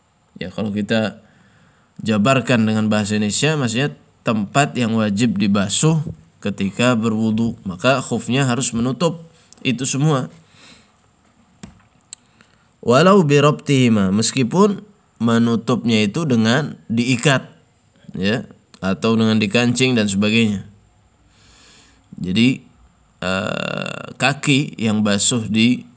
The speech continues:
yang wajib dibasuh kan sampai mata kaki, ya kan? Maka daerah dari mata kaki sampai jari, tumit, dan sebagainya, semuanya harus tertutup. Ya.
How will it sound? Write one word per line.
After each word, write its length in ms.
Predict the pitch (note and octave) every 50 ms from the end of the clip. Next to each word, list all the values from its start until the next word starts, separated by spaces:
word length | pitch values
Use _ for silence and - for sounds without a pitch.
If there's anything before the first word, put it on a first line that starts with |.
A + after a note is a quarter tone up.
| _ _ G#2+
yang 160 | G#2+ G2+ G2+
wajib 320 | G#2 A#2 B2+ B2 C#3 C3
dibasuh 400 | B2 A#2 G#2 G#2+ A2 - - C#3
kan 240 | B2 D3 E3 E3 D#3
sampai 480 | - - A#2 G#2+ G#2+ G2 A#2+ C3 C#3 -
mata 320 | A2 A2 G#2 - G#2+ G2+
kaki, 300 | A2 G#2+ A2 - A#2 G2+ F#2 F#2+
ya 40 | G2 A2+ C3+
kan? 40 | - - - _ _ _ _ - - - - - - _ _
Maka 240 | - F#2 - A#2 A#2
daerah 400 | A2+ A2+ A2+ A2+ A#2 A#2 A2+ A2
dari 160 | G#2+ G#2+ G#2+
mata 320 | G#2 G#2+ G#2 G2+ G#2 G2
kaki 480 | - A#2 A#2 A2 - - A#2+ A2+ A2+ A2
sampai 640 | G#2+ G2+ G#2 G#2 G2+ G2 G2+ G#2+ G#2+ G#2+ G#2 F#2 - G#2
jari, 640 | G#2 G#2 A2+ A2 A#2 A2+ A2 A2+ A#2 A2+ A#2 A2+ G#2
tumit, 400 | - A#2 A#2 A2+ A2+ A#2 A#2 G#2+
dan 160 | G2 G#2 G2+
sebagainya, 320 | G2+ - G#2+ G#2+ A2 A#2 A2+
semuanya 640 | - - B2+ B2+ C3 C3+ C#3 C#3 C#3+ D3 D#3 D#3 C#3+
harus 240 | B2+ B2 B2 A2+ - -
tertutup. 480 | A#2 G2+ - B2 B2 - B2 - - - - - _ - - - _ _ _ _ _ _ _ _ _ _ _ _ _ _ _ _ _ - -
Ya. 320 | - F#2+ G#2 A2 A#2+ -